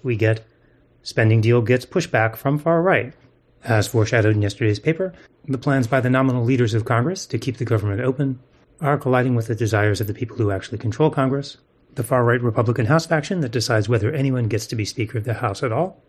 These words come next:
who would find a government shutdown gratifying and entertaining. House Speaker Mike Johnson, the Times writes,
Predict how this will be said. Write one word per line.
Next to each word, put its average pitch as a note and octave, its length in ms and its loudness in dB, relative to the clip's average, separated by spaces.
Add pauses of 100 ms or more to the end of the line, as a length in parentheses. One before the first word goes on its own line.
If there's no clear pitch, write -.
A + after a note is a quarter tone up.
(280)
who D#3+ 140 0
would C3 120 0
find C3 220 2
a - 20 2
government A2+ 280 2
shutdown A#2 420 0
gratifying A2 540 0
and G2+ 80 -2
entertaining. G2+ 480 -4 (800)
House A2 220 -4
Speaker B2+ 320 -2
Mike G#2+ 180 0
Johnson, E3+ 320 0
the D#3+ 80 2
Times D#3 260 2
writes, E3+ 280 0